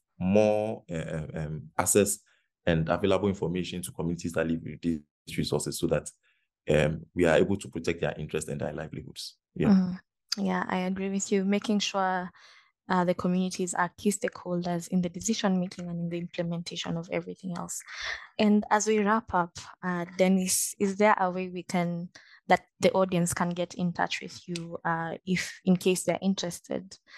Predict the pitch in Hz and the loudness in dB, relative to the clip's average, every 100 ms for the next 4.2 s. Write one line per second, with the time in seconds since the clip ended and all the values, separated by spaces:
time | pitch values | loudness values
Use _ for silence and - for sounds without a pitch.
0 | - - _ - 175 175 170 175 175 170 | -18 -18 _ -4 -2 -2 0 0 0 -2
1 | 170 - 185 180 180 190 196 196 175 165 | -4 -4 0 0 2 2 6 4 4 0
2 | 170 165 170 175 175 160 160 180 175 165 | -2 -2 0 2 0 -2 -6 -6 -4 -4
3 | 160 160 - 156 - 160 - 160 - - | -4 -6 -8 -10 -8 -10 -8 -10 -6 -6
4 | - | -6